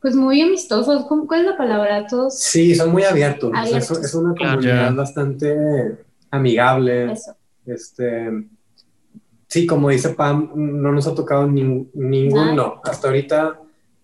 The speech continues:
Speaker 2: todo lo que hemos pedido, porque últimamente hemos estado pidiendo
Speaker 1: Ujú.
Speaker 2: cosas de más, o sea, pedimos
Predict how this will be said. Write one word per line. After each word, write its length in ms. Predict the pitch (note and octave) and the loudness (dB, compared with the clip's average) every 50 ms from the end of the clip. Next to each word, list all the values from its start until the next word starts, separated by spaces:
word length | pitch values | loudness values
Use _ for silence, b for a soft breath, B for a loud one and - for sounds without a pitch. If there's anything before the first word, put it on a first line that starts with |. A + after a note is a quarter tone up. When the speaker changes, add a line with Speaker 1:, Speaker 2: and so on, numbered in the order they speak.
| _ _ | _ _
Speaker 2:
todo 220 | - D3+ D3 D3 D#3 | -2 0 2 2 2
lo 80 | E3 | 0
que 80 | D#3+ D3 | 0 -2
hemos 180 | D3+ D3+ B2 B2 | -2 -4 -4 -2
pedido, 280 | C#3 C#3 C3+ C#3 C#3+ | 0 2 2 2 0
porque 300 | C#3+ D3 C#3 C#3+ B2 A#2+ | -2 -4 -4 -4 -2 -2
últimamente 560 | B2 B2+ A#2+ A#2 C#3+ C3+ C3+ C3+ B2+ B2 - | -2 -2 -2 -2 -2 -2 -2 -2 -4 -4 -4
hemos 220 | C3+ C3 C3+ B2+ B2+ | -4 -4 -4 -4 -6
estado 300 | - - B2 A#2+ B2 - | -4 -2 -2 -2 -2 0
pidiendo 560 | D3 C3+ A#2+ A#2+ A#2+ A#2+ A#2+ B2 B2 A#2+ - - | 0 0 0 0 0 0 0 0 -2 -4 -6 -10
Speaker 1:
Ujú. 440 | A#3 A3 G#3+ B3 B3 A#3+ A3 G#3+ - | -10 -10 -4 -2 -2 -2 -2 -4 -2
Speaker 2:
cosas 280 | - C#3+ C3+ C#3+ C3+ | 0 0 2 2 2
de 60 | C3 B2 | 2 0
más, 260 | B2+ B2+ C3 C3+ - | 0 0 0 -2 -2
o 40 | B2 | -4
sea, 140 | - C3 - | -8 -8 -6
pedimos 440 | - B2 A#2+ A#2+ B2 B2 - - | -4 -6 -6 -4 -6 -8 -8 -10